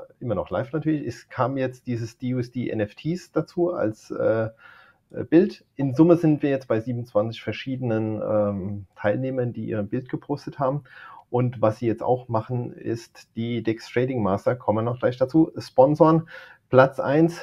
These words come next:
äh, von Dex Trading Masters bekommen dreitausend Pixel, Platz zwei zweitausend und Platz drei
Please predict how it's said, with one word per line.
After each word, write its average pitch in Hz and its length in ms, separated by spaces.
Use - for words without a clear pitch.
äh, 139 320
von 131 280
Dex 131 220
Trading 135 280
Masters 127 520
bekommen 120 380
dreitausend 131 480
Pixel, 139 380
Platz 127 260
zwei 117 220
zweitausend 123 680
und - 200
Platz - 260
drei 95 300